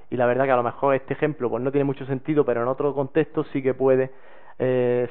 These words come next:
ser muy productivo para nosotros este tipo de, de cosas. Otro ejemplo de shortcut que a mí en particular me gusta, este que os comentaba, Split Vertically para partir la pantalla. Yo, como veis, no uso tabs también.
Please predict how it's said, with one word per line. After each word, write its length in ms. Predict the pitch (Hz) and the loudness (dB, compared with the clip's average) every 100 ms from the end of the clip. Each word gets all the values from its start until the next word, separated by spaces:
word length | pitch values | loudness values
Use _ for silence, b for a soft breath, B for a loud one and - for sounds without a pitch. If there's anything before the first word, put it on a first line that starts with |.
| - | 2
ser 140 | 143 | 2
muy 280 | 135 139 143 | 2 2 2
productivo 500 | 131 127 123 139 131 | 2 0 2 2 4
para 180 | 120 113 | 4 2
nosotros 400 | 107 113 113 107 | -2 -4 -4 -8
este 140 | 113 | -6
tipo 260 | 117 110 110 | -6 -2 -2
de, 200 | 104 - b b - | -2 -6 b b -6
de 140 | 110 | -2
cosas. 340 | 131 127 - - b b b b - | 0 0 -2 -8 b b b b 0
Otro 280 | - 170 165 | 4 6 6
ejemplo 380 | 165 170 - 160 | 4 2 6 8
de 100 | 156 | 8
shortcut 540 | - 180 180 156 147 | 8 4 6 4 4
que 160 | - 151 | 2 2
a 60 | |
mí 160 | 151 160 | 4 2
en 60 | 156 | 2
particular 420 | 156 147 147 156 | 0 2 6 8
me 140 | 151 | 8
gusta, 380 | 180 190 - 101 | 6 4 2 -2
este 260 | - 120 143 | -4 -2 0
que 80 | 127 | 0
os 80 | - | 0
comentaba, 480 | 127 120 131 151 | -2 0 4 4
Split 340 | 117 - 151 147 | 4 0 -2 4
Vertically 480 | 156 156 147 147 143 | 2 4 0 2 2
para 220 | 139 139 | 2 4
partir 280 | 139 - 147 | 2 2 0
la 80 | |
pantalla. 440 | 147 147 185 196 180 | 0 2 4 4 4
Yo, 140 | 151 | 2
como 180 | 151 147 | 4 6
veis, 140 | 147 | 6
no 120 | 143 147 | 4 2
uso 220 | 147 143 | 2 4
tabs 320 | 180 202 - | 4 4 -4
también. 360 | 143 147 175 | -4 -2 -4